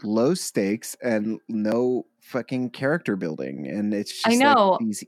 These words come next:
Speaker 1: easy tropes that I think that, like,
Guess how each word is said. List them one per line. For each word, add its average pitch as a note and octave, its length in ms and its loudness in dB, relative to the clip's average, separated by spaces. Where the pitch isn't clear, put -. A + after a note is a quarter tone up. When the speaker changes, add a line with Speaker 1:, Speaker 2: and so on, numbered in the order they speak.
Speaker 1:
easy C3 440 0
tropes - 720 -2
that G2 240 -4
I A2+ 80 -6
think A2+ 360 -8
that, A2 220 -2
like, G2 220 -6